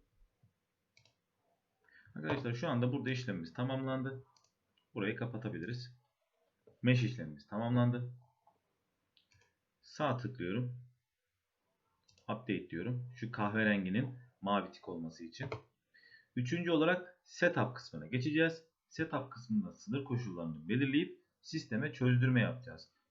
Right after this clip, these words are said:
Çözdürmeyi yaptıktan sonra teorik kısımda yaptığımız sıfır nokta üç metredeki ortalama sıcaklık değerini hesaplayacağız. Bakalım teorik değerle ensys'teki değer birbiriyle ne kadar tutarlı.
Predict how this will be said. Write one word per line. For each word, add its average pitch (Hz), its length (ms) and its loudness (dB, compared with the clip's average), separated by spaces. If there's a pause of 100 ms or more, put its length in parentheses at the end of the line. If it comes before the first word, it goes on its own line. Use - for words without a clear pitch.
Çözdürmeyi 131 580 2
yaptıktan 107 560 -4
sonra 131 600 0 (180)
teorik 160 380 6
kısımda 107 320 -2
yaptığımız 95 600 -2 (240)
sıfır 147 480 2
nokta 120 320 4
üç 123 340 -2
metredeki 107 800 0 (200)
ortalama 143 500 2
sıcaklık 117 520 2
değerini 80 260 -8
hesaplayacağız. 139 640 0 (220)
Bakalım 135 380 0
teorik 127 380 0
değerle 107 480 4
ensys'teki 123 580 0
değer 123 320 0
birbiriyle 123 440 0
ne 123 120 2
kadar 87 280 -4
tutarlı. 82 340 -16